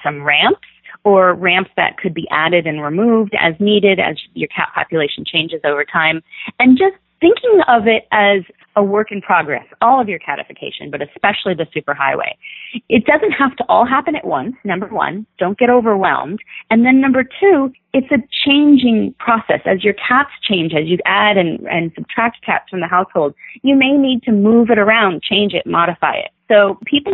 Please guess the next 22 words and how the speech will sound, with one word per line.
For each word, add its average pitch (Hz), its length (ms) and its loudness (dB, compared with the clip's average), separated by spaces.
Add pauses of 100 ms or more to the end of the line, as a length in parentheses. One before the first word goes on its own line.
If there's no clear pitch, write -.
shouldn't 254 300 0
get 220 160 0
overwhelmed. 196 640 0
They 165 160 -2
should 185 160 -8
just 202 160 -12 (260)
try 277 320 0 (100)
something, 247 420 2
just 247 140 -6 (120)
do 302 240 2
something, 165 540 2 (280)
and 208 160 4
then 202 200 4
watch 180 320 2
what 196 180 -4
your 185 80 -2
cat 170 380 -4
does 147 240 0
and 147 100 -12
how 147 140 -6
they 147 80 -6
respond 147 420 -4